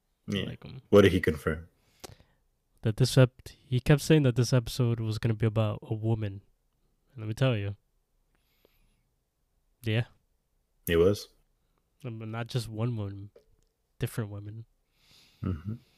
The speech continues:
Speaker 2: But one woman in particular. The name of this episode is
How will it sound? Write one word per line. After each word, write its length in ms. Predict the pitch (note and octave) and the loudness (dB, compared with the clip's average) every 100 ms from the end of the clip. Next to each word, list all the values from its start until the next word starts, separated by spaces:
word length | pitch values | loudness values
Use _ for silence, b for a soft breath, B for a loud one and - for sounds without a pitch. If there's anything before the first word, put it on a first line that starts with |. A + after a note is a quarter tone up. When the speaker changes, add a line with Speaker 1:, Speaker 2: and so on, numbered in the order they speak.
| _ _ _ - | _ _ _ 2
Speaker 2:
But 80 | |
one 260 | E2 G2+ G#2 | 6 8 8
woman 280 | G2 F#2+ - | 6 4 0
in 80 | F#2 | -4
particular. 640 | - - - C#2+ F#2 G2 b b _ _ - | -4 -4 -2 -2 -4 -10 b b _ _ -4
The 120 | D#2+ | 2
name 220 | F#2 G2+ | 6 6
of 60 | G2 | 8
this 180 | G2+ F#2 | 8 8
episode 480 | E2 - E2+ D2+ D2 | 4 2 0 0 -2
is 300 | D#2 F2 | -6 -8